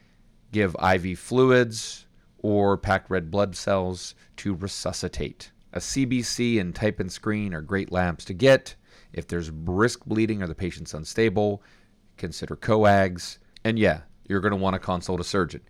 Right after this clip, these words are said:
because that is how you deal with asymptomatic Meckel diverticulum. So if you've got complications such as significant bleeding, bowel obstruction, or perforation, emergent surgical removal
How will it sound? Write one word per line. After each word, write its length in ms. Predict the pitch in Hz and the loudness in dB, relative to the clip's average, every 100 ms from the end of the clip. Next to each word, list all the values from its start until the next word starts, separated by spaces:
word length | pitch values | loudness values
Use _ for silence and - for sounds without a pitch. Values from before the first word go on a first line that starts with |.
| _ _ | _ _
because 320 | 85 90 78 | -10 -8 -4
that 280 | 80 90 - | 2 4 2
is 120 | 82 | -2
how 140 | 95 85 | 0 0
you 160 | 80 | -2
deal 320 | 80 82 80 80 | -4 -4 -4 -2
with 380 | 85 76 - - | -4 -4 -8 -8
asymptomatic 800 | 82 - 80 82 80 78 73 - 80 | -8 -8 -6 -4 -2 -4 -6 -12 -6
Meckel 300 | 80 82 78 | -6 -4 -4
diverticulum. 680 | 80 69 - 76 69 - - _ _ _ - - - - - | -4 -6 -10 -10 -12 -12 -18 _ _ _ -20 -20 -20 -20 -4
So 140 | 107 | -2
if 100 | 87 | 0
you've 120 | 98 | 2
got 200 | 101 92 | 2 2
complications 640 | - 98 90 104 90 90 85 | 0 -2 -2 -4 -4 -6 -6
such 220 | 82 - | -8 -8
as 80 | - | -10
significant 600 | 90 78 80 71 78 80 | -10 -8 -10 -8 -8 -2
bleeding, 420 | 117 113 107 101 | 0 0 -2 0
bowel 280 | 92 92 104 | 4 4 4
obstruction, 520 | 90 - 95 - 82 | -2 -2 -2 -2 -12
or 40 | |
perforation, 840 | - 90 85 87 98 107 - 104 98 - - _ | -6 -6 -4 0 0 0 -2 -4 -6 -14 -20 _
emergent 680 | 113 107 101 107 101 107 95 | -4 -2 2 2 2 -6 -8
surgical 480 | - 104 92 98 90 | -2 -2 -2 -6 -4
removal 800 | 90 104 165 185 101 85 80 | -4 0 0 2 2 2 0